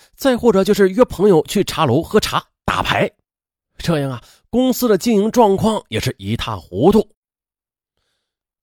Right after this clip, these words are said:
由于王延东无心打理，这电脑公司也是被迫关闭了，杨丽投入的十万元的资金几乎是血本无归。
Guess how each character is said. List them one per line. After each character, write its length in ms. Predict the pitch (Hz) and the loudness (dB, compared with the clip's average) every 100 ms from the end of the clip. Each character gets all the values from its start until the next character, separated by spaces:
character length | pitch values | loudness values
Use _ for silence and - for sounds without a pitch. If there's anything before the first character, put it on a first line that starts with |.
| _ | _
由 260 | 160 240 277 | 2 4 4
于 80 | 254 | 2
王 240 | 196 202 | 4 4
延 180 | 180 190 | 2 2
东 160 | 196 190 | 0 0
无 180 | 117 | 0
心 180 | 147 156 | 2 0
打 200 | 120 90 | -2 -4
理， 200 | 98 80 _ _ _ | -8 -10 _ _ _
这 100 | 113 | -6
电 220 | - 202 | 0 0
脑 160 | 139 107 | 2 -2
公 220 | 120 190 | 2 2
司 280 | 190 233 254 | 2 -2 -4
也 100 | - | -6
是 100 | 110 107 - | -6 -6 -2
被 180 | 117 | -4
迫 160 | 90 107 | -2 -6
关 240 | 95 113 | -2 -2
闭 160 | 131 156 | 0 0
了， 60 | - _ _ - - | -2 _ _ -12 0
杨 200 | 156 226 | 2 2
丽 140 | 220 | 0
投 240 | - 160 | -2 0
入 100 | 208 | 2
的 120 | 208 180 | 2 2
十 240 | - 190 | 0 2
万 160 | 254 185 | 4 6
元 100 | 196 | 4
的 80 | |
资 240 | 165 208 233 | 2 0 -2
金 260 | 220 254 214 | 0 -2 -2
几 180 | - 180 | -2 -2
乎 140 | 151 | 0
是 100 | 143 | -4
血 260 | - - - | -4 0 0
本 160 | 92 82 | -2 -12
无 100 | 101 | -4
归。 260 | 143 196 | 0 0